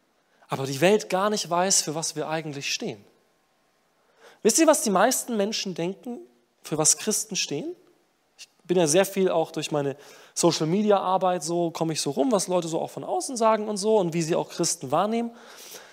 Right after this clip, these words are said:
Was ganz, ganz häufig wahrgenommen wird, für was Christen stehen, ist Verurteilung.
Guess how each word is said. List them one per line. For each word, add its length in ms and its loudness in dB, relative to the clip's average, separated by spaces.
Was 180 6
ganz, 380 6
ganz 200 4
häufig 360 2
wahrgenommen 500 -2
wird, 300 -6
für 140 -6
was 160 2
Christen 400 -2
stehen, 480 -2
ist 400 -2
Verurteilung. 1040 0